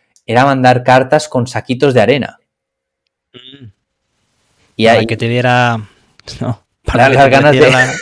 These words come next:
Speaker 2: la
Speaker 1: <laughs> de irte a la playa.
Speaker 2: <laughs>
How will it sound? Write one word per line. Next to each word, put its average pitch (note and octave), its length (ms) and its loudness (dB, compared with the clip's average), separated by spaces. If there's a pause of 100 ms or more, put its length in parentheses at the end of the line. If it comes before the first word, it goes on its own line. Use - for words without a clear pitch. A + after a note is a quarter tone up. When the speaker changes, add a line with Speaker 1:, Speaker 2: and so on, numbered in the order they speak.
(180)
Speaker 2:
la - 200 4
Speaker 1:
<laughs> D3 60 -6
de C#3 100 4
irte C#3 180 2
a C#3+ 40 6
la B2 140 4
playa. A#2 300 2 (260)
Speaker 2:
<laughs> - 1800 -8